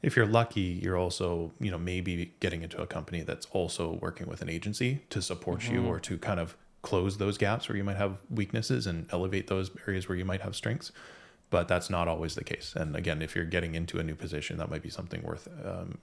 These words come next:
Speaker 1: inquiring about, whether you'll be supported by an agency and in what areas.
Speaker 2: Well, and that's a good transition point. So let's talk about agencies there. So in an agency model, you literally have specialists across the entire building, generally speaking.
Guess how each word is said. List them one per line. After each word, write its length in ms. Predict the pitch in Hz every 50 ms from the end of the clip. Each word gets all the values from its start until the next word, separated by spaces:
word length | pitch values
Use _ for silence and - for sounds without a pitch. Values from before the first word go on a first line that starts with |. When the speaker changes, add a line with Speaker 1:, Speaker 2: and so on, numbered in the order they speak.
| - -
Speaker 1:
inquiring 440 | 104 - - 85 78 78 78 73
about, 280 | - - - - - -
whether 160 | - - - 50
you'll 120 | - -
be 120 | - -
supported 360 | 76 - - - - 76 - -
by 120 | 85 85
an 100 | 80 82
agency 400 | 82 80 - - 69 - - -
and 100 | 80 78
in 60 | 76 - -
what 140 | - - -
areas. 440 | - - - - - - - - - - - - - - - - - - - - _ _ _ _ _ _ _ _ _ _ _ - - - - - - - - - - -
Speaker 2:
Well, 60 | 156
and 80 | 160 170
that's 140 | 185 - 226
a 20 |
good 140 | 190 196 -
transition 420 | - 165 143 139 139 131 - 131
point. 200 | 120 120 - -
So 100 | - 151
let's 160 | 160 185 185
talk 220 | - 196 185 180 -
about 100 | 170 - -
agencies 640 | 147 139 143 131 143 139 123 - - 127 123 117
there. 200 | - 123 - -
So 380 | - - - 165 143 143 135 - - - - - - - _ _ -
in 140 | 170 160 156
an 120 | 151 147 -
agency 540 | - 175 196 220 202 247 233 214 - 185 160
model, 540 | 143 135 127 123 127 131 131 127 131 - -
you 200 | - 135 139 139
literally 520 | 139 147 151 165 175 180 180 170 160 156 139
have 500 | 123 143 139 135 131 131 131 127 123 - - _
specialists 840 | - - - - - - - - 143 - - 131 127 131 - - - - _ _ _ _ _ _ _ -
across 380 | - - - 180 175 160 - -
the 120 | - 139
entire 460 | 127 123 - - - - 170 156 147
building, 500 | 135 127 135 131 131 131 131 123 127 123 - - - - - - _ _ _ _ _ _ -
generally 580 | 127 123 127 147 156 156 151 151 143 139 135 120
speaking. 440 | - - - 117 - - - -